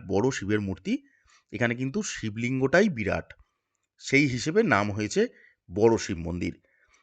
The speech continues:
তারপর আস্তে আস্তে চলে এলাম পরবর্তী গন্তব্যের দিকে। দূর থেকে ভেসে উঠল চোখের সামনে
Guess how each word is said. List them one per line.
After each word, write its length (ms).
তারপর 460
আস্তে 260
আস্তে 200
চলে 260
এলাম 240
পরবর্তী 480
গন্তব্যের 540
দিকে। 240
দূর 280
থেকে 260
ভেসে 320
উঠল 220
চোখের 240
সামনে 280